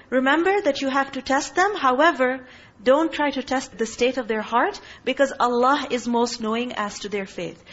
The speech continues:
So you have to see what is on the apparent. And if you know them to be believers, then do not return them to the disbelievers. We learned that the Treaty of Hudaybiyah, it stipulated that the mushrikeen, they set a condition that if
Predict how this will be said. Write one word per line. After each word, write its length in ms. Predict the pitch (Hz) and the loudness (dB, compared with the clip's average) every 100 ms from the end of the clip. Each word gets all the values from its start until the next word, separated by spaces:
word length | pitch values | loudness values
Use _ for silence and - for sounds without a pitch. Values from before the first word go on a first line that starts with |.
| - | -12
So 120 | - | -2
you 160 | 359 339 | 0 4
have 220 | 339 349 | 2 2
to 80 | 339 | 0
see 220 | - 330 | 2 2
what 180 | 294 277 | 2 2
is 120 | 285 | 2
on 220 | - 247 | 0 0
the 180 | 247 381 - - - | 0 -2 -4 -12 -6
apparent. 560 | 220 208 165 151 - - - - | -4 -2 -4 -6 -16 -18 -18 -12
And 160 | - 214 | -2 2
if 140 | 247 | 2
you 100 | 254 | 2
know 200 | 247 233 | 2 2
them 160 | 247 262 | 2 0
to 100 | 254 | -2
be 140 | 240 | -4
believers, 640 | 233 240 226 208 190 160 - - - | 0 2 2 -2 -4 -6 -12 -20 -6
then 260 | 226 220 165 | -4 -2 0
do 180 | 226 | 2
not 260 | 254 277 226 | 4 2 2
return 440 | 269 269 262 269 | -2 2 2 2
them 160 | 277 277 | 2 0
to 100 | 269 | -2
the 140 | 233 | -4
disbelievers. 1040 | 240 240 - 226 208 175 170 156 - - - - - - | -2 -2 -2 -2 -2 -6 -8 -12 -16 -18 -20 -20 -20 -4
We 100 | 302 | 2
learned 240 | 339 440 | 4 4
that 300 | 427 349 349 | 4 2 0
the 80 | 240 | -6
Treaty 320 | 285 359 359 | 0 2 4
of 100 | 359 | 2
Hudaybiyah, 640 | - 247 247 240 285 233 - | 0 0 0 2 -2 -4 -6
it 140 | 254 | -10
stipulated 800 | - 349 349 349 269 214 196 208 - - - - | -4 -4 0 0 0 0 -6 -8 -12 -20 -14 -2
that 300 | 277 277 254 | 0 0 0
the 60 | |
mushrikeen, 680 | 269 349 - 370 330 320 330 - - | 2 2 0 0 0 0 -2 -10 -14
they 140 | - 269 | -6 -2
set 180 | 320 339 | 2 2
a 80 | |
condition 580 | 392 294 262 285 262 214 - - - | 2 0 2 0 -2 -6 -12 -20 -4
that 140 | 277 | 0
if 140 | 294 | 0